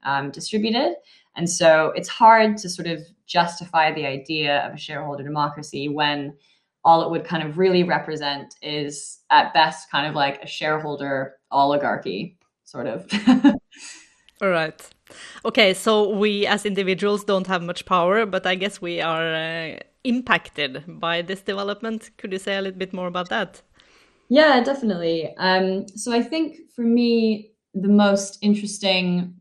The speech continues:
Speaker 1: point of impact will be the kind of nature of, um, climate policy that gets pursued. Um, and you can already see this kind of taking shape. Um, I mentioned before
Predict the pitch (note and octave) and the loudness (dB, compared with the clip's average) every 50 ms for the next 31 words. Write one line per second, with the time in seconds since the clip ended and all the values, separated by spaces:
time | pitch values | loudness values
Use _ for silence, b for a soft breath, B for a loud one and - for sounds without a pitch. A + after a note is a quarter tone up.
0 | _ - F#3+ F#3 F3+ F3+ F3 F3 F3+ F#3 F3 F3+ D#3+ D#3+ D#3+ D#3+ - - E3 D#3+ | _ -2 0 0 0 0 0 -2 -4 -6 -4 -2 -2 -2 -2 -4 -8 -12 -12 -10
1 | D3+ F3 E3+ E3 E3 E3 D#3+ D#3+ E3 E3+ b b b b b b b _ F3+ F3+ | -6 -4 -2 0 0 0 0 -2 -4 -6 b b b b b b b _ -4 -4
2 | F3+ F3+ F#3 E3+ E3+ E3 D#3+ E3+ F3+ F3+ F#3 F#3 F#3 F3+ - - F#3 F3 E3+ E3+ | -4 -4 -4 -4 -4 -6 -4 -2 0 2 2 2 0 -2 -4 -4 -2 -2 -2 -2
3 | E3+ - - - - D#3 D3+ D3+ D3+ D3+ D3+ D3+ D#3 D#3 _ _ _ _ - - | -4 -6 -6 -4 -2 0 0 0 0 -2 -4 -6 -8 -12 _ _ _ _ -8 -6
4 | C#3+ C#3+ C#3+ C#3+ D3 D3 D3 - - - _ - F3+ F3 F3 C#3+ - - E3+ D#3 | -4 -4 -4 -6 -8 -10 -12 -14 -16 -6 _ 2 2 4 2 0 -4 -4 -4 -4
5 | D#3+ D#3+ E3 - - D#3 D#3 D3+ - D#3+ D#3 - - E3 D3 - - - - - | -4 -4 -6 -8 -10 -8 -8 -8 -8 -10 -12 -8 -4 -4 -4 -4 -4 -8 -16 -18
6 | - _ _ - F3 F3 - - G#3+ G3+ F3+ E3 D#3 D#3 D#3 D3+ b b b b | -18 _ _ -8 -8 -6 -4 -2 0 2 2 2 0 -4 -6 -10 b b b b
7 | b b b b - E3+ E3 D#3+ D#3+ D#3+ D#3+ - F3 F#3+ F#3+ G3 G3 G#3+ G#3 - | b b b b 0 2 2 2 2 0 -2 -4 -2 -2 0 0 0 0 0 2
8 | G#3 A3 A#3 A#3+ A3+ A3 - G#3 G3+ F#3+ F#3 F#3 - - E3+ E3 E3+ E3+ - - | 2 2 2 0 -2 -2 -2 -2 -2 -2 -4 -6 -8 -8 -8 -8 -8 -10 -10 -10
9 | D#3+ D#3 D#3+ E3+ E3+ - - A3 G#3 G#3 G3+ G3+ - _ - D#3 D#3+ D#3 D3+ D#3 | -10 -8 -10 -12 -12 -8 -4 -2 0 0 -2 -2 -6 _ -6 -4 -4 -4 -4 -6
10 | D#3 D#3 D#3 - - _ - - F3+ F3+ F#3+ F3+ F3+ F3+ - F3+ E3+ E3 E3 E3+ | -8 -12 -14 -16 -18 _ -4 -2 2 2 4 2 2 0 -2 -4 -6 -6 -6 -6
11 | - F3 F3 - F3 F3 E3+ E3 D#3 D#3 D#3 D#3 D#3 - | -8 -10 -10 -6 -4 -2 0 0 0 0 -2 -4 -6 -10